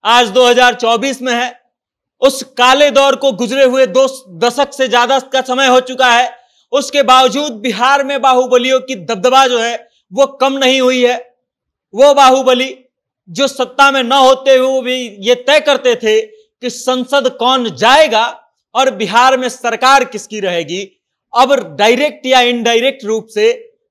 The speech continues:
वो राजनीति में आ चुके हैं। अब डायरेक्ट रूप से या तो वो चुनाव लड़के संसद का सफर तय कर रहे हैं या फिर इनडायरेक्ट रूप से अपनी पत्नी को चुनाव लड़ा रहे हैं और चुनावी मैदान में उतर चुके हैं।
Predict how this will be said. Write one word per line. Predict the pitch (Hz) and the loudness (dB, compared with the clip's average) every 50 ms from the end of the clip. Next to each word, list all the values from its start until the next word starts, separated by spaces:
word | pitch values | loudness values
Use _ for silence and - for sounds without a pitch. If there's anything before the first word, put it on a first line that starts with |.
| - | -2
वो | 196 254 269 269 269 - - | 2 2 2 2 0 -12 -10
राजनीति | 170 156 214 247 254 196 240 240 254 254 262 277 269 | -4 2 2 2 2 2 0 -4 -6 -4 -4 -4 -4
में | 247 233 220 | -2 -2 -2
आ | 190 170 | -2 -2
चुके | 156 - 139 120 - 127 | -4 -8 -18 -20 -20 -20
हैं। | 107 98 104 _ _ _ _ _ _ _ _ _ _ _ _ _ _ _ _ _ _ _ _ _ _ _ - - | -20 -20 -20 _ _ _ _ _ _ _ _ _ _ _ _ _ _ _ _ _ _ _ _ _ _ _ -2 -2
अब | 220 247 269 | 0 0 -2
डायरेक्ट | 233 180 240 233 247 254 269 277 277 - - | -4 -2 0 0 0 2 0 -2 -2 -4 -8
रूप | 254 277 233 | -8 -8 -8
से | - - 269 | -6 -6 -4
या | 262 262 262 254 | 0 0 0 0
तो | 254 262 262 | 0 0 0
वो | 269 262 | 2 0
चुनाव | 262 262 247 240 247 254 269 | 0 -2 -4 -4 -2 -2 -2
लड़के | 262 262 254 254 254 262 | 0 -2 -2 -2 -2 -6
संसद | 254 - 240 240 226 254 262 214 | -6 -6 -8 -8 -4 -6 -6 -4
का | 254 262 | -2 -4
सफर | 254 254 240 220 - 277 294 | -4 -4 -6 -4 -2 -2 -2
तय | - 294 277 262 | 0 2 0 0
कर | 254 254 247 226 | 2 0 -2 0
रहे | 226 214 214 202 | 0 -2 -2 -2
हैं | 196 185 185 190 175 _ _ _ _ _ _ - | -2 -4 -6 -8 -12 _ _ _ _ _ _ -8
या | 202 202 262 277 277 | -2 2 4 4 4
फिर | 262 - 240 262 277 277 - _ _ _ _ _ _ - | 2 0 -4 -6 -6 -6 -10 _ _ _ _ _ _ -8
इनडायरेक्ट | 247 277 285 285 254 254 247 247 247 254 294 302 - - 262 | -6 -6 -4 -2 -2 0 0 0 2 0 0 -2 -2 -6 -6
रूप | 269 269 262 269 | -6 -6 -6 -6
से | - - 247 247 247 247 - - _ _ - | -4 2 2 4 2 2 -2 -8 _ _ -6
अपनी | 226 233 - 269 262 277 277 | -6 -6 -4 -4 -4 -4 -6
पत्नी | 269 - 247 233 - 269 302 330 | -6 -6 -8 -6 -6 -6 -6 -4
को | - 330 302 | -4 -4 -4
चुनाव | - 262 254 254 254 254 | -4 -2 0 2 2 2
लड़ा | 247 240 247 233 226 226 220 | 2 2 2 2 2 0 0
रहे | 226 226 220 226 | 0 0 -2 -2
हैं | 226 226 | -2 -4
और | 226 226 | -4 -6
चुनावी | 214 - 214 220 220 226 226 240 | -8 -8 -8 -6 -4 -4 -4 -6
मैदान | 220 214 214 214 202 220 226 220 | -4 -2 -2 0 2 2 0 0
में | 202 190 185 | -2 -4 -4
उतर | 170 139 - 139 | -6 -6 -8 -10
चुके | 117 - 131 107 - - | -10 -10 -20 -18 -18 -18
हैं। | 104 101 110 | -18 -20 -20